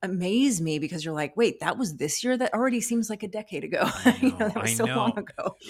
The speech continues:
Speaker 2: We do the year-end stuff as well, you know, on the entertainment front, and I, and I put together my list of the best and worst films of twenty twenty-three, which I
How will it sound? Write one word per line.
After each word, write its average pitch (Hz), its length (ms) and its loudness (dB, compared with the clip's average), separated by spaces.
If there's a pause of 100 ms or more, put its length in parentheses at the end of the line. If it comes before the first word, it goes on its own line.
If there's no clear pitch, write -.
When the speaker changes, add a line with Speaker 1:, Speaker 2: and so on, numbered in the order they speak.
(140)
Speaker 2:
We 165 160 2
do 185 240 -2
the 170 100 -6
year-end 147 440 -4
stuff - 280 -4
as 107 140 -8
well, 113 380 -4
you 107 100 -8
know, 101 100 -6
on 95 120 -8
the 98 100 -10
entertainment 101 500 -8
front, 95 280 -10
and 95 100 -12
I, 92 240 -10
and 98 100 -10
I 98 60 -8
put 107 160 -10
together 98 280 -10
my 90 120 -12
list 90 320 -12
of 87 160 -16
the 92 80 -12
best 85 300 -12
and 87 100 -14
worst 85 240 -14
films 151 340 -8
of 82 220 -18
twenty 87 220 -14
twenty-three, 80 420 -16
which 85 220 -14
I 90 180 -6